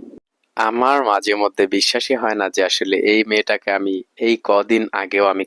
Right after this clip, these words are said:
কোলে নিছি, আর কি ছোট ছিল, আর এখন এর হাতের পিঠা বানানো আর কি আমি দেখতেছি দাঁড়িয়ে দাঁড়িয়ে। মাশাআল্লাহ, সবাই ওর জন্য দোয়া করবেন, ও যেন লাইফে ভালো কিছু হতে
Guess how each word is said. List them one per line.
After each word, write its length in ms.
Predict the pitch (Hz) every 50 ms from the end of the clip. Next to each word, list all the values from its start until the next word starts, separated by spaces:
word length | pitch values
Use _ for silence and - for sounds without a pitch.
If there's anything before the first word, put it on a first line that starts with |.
| -
কোলে 200 | 95 95 92 95 95
নিছি, 280 | 92 92 - - - 98 98 120 - - - - - _ _ _ _ - - 95 92
আর 140 | 87 87 87 87 90 90 - _
কি 100 | - 135 131 113 -
ছোট 160 | - 104 92 - 104 - -
ছিল, 220 | - - 98 87 87 85 82 - _ - - - - - _ -
আর 80 | 95 95 - - 104
এখন 240 | - - - 107 107 104 - - 107 110
এর 100 | 110 110 -
হাতের 320 | - 92 87 - - 101 90 -
পিঠা 280 | - 98 - - 104 92 87 87
বানানো 380 | 92 90 90 90 90 90 90 90 90 87 - _ _
আর 80 | - 95 -
কি 80 | - 92 90
আমি 120 | 92 95 90 92
দেখতেছি 440 | 98 104 - _ - 92 - - - 87 92
দাঁড়িয়ে 260 | 90 87 87 90 87 87
দাঁড়িয়ে। 280 | 87 82 85 85 85 82 - _ - - _ _ _ _ _ _ _ _ _ _ _ _ _ _ _ - 95
মাশাআল্লাহ, 540 | 92 90 - - 98 87 85 85 85 85 - _ _ _ _ _ _ _ _ _ _ _ _ _ _
সবাই 320 | - - - 107 104 101 104 104
ওর 80 | 104 101 104
জন্য 160 | 107 107 110 107 98 104
দোয়া 160 | 104 104 101 -
করবেন, 320 | 110 101 98 92 95 92 104 - - _ - -
ও 40 | 101 95 -
যেন 180 | 95 92 90 92 90 90 90 - _ _ _ - 98
লাইফে 280 | 98 92 90 - - 95 95 90 - -
ভালো 140 | 98 95 95 95 -
কিছু 160 | 98 - - 95 101
হতে 180 | 101 - 101